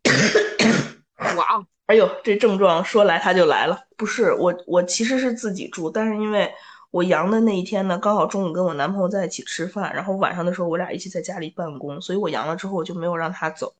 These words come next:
Speaker 2: 嗯，那他现在阳了吗？
Speaker 1: 呃，他已经没了，现在正在高烧中。<laughs>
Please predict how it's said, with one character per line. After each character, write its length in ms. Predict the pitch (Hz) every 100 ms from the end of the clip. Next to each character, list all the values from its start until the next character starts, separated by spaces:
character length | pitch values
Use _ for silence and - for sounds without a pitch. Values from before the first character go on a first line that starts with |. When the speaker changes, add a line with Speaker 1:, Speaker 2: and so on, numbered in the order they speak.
| -
Speaker 2:
嗯， 600 | 320 339 330 311 262 220 -
那 140 | 247
他 180 | 247 277
现 180 | 269 247
在 340 | 233 220 190 - -
阳 220 | 202 175
了 120 | 240 262
吗？ 160 | 233 269 _ _
Speaker 1:
呃， 240 | - 233 233
他 220 | - 285
已 100 | 247
经 240 | - 180 180
没 200 | 139 147
了， 140 | 165
现 180 | - 220
在 120 | 196
正 160 | 202 196
在 140 | 165
高 180 | 170 170
烧 220 | 180 180
中。 240 | 175 165
<laughs> 40 | 185